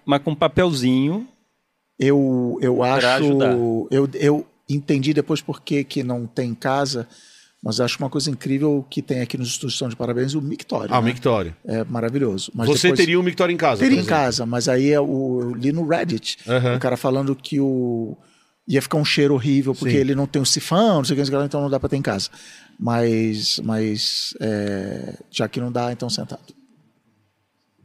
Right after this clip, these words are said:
Speaker 3: Por que a gente tem que fazer xixi sentado? O, o Cris, por que na sua casa em que você mora com duas,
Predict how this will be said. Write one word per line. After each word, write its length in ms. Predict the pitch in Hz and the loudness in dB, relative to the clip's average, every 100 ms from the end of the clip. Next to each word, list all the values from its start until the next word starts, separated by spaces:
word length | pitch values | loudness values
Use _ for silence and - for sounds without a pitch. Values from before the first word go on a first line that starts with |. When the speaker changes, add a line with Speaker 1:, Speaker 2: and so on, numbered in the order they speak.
| _ | _
Speaker 3:
Por 180 | 135 123 | -4 -2
que 160 | 135 | 0
a 60 | 160 | 0
gente 160 | 165 165 | 0 -2
tem 80 | 151 | -2
que 60 | |
fazer 180 | 147 143 | 0 -2
xixi 240 | 143 135 | -2 -4
sentado? 600 | 135 135 117 127 160 156 117 | -2 -2 0 0 0 0 -4
O, 440 | 131 131 107 85 - _ - | -4 -4 -8 -16 -20 _ -8
o 120 | 135 | -6
Cris, 260 | 127 208 220 | -4 -2 0
por 180 | 202 190 | 0 -2
que 240 | - 254 | -2 0
na 140 | 277 247 | 0 0
sua 300 | - 214 170 | 2 2 4
casa 340 | 165 151 139 | 2 2 0
em 40 | |
que 100 | 139 | -2
você 240 | 147 143 156 | -2 -2 -2
mora 260 | 139 143 | 0 0
com 140 | 127 135 | 0 -2
duas, 580 | 123 175 170 147 127 | -2 0 0 -2 -6